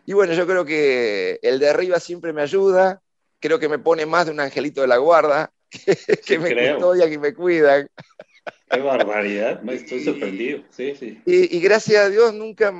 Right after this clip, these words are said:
Speaker 1: gracias a Dios nunca tuve un accidente grave, alguna caída normal y lógica, porque andando en dos ruedas uno en alguna oportunidad se cae.
Speaker 2: Sí, claro.
Speaker 1: Pero no tuve ningún accidente grave, ni tampoco ninguna enfermedad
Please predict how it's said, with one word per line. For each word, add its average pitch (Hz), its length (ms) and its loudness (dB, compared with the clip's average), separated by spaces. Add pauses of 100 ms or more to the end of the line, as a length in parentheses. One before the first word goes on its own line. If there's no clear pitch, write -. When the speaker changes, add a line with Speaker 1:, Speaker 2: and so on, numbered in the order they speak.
(760)
Speaker 1:
gracias 185 220 -2
a - 20 4
Dios 202 140 2
nunca 208 200 -4
tuve 190 180 -2
un 175 220 -10
accidente 156 440 -2
grave, 175 420 4
alguna 156 380 -2
caída 160 400 2
normal 139 420 -4
y 143 80 -8
lógica, 151 500 -2
porque 127 260 -8
andando 147 340 -2
en 143 60 -12
dos 139 120 -4
ruedas 147 460 0 (480)
uno 151 180 -4
en 135 60 0
alguna 139 260 2
oportunidad 123 440 -2
se 127 120 -8
cae. 160 480 2 (180)
Speaker 2:
Sí, 131 120 -4
claro. 98 300 -10
Speaker 1:
Pero 139 140 -8
no 156 100 -10
tuve 170 220 -6
ningún 165 220 -8
accidente 151 420 -8
grave, 180 640 2
ni 135 140 -14
tampoco 123 340 -4
ninguna 127 300 -12
enfermedad 120 880 -2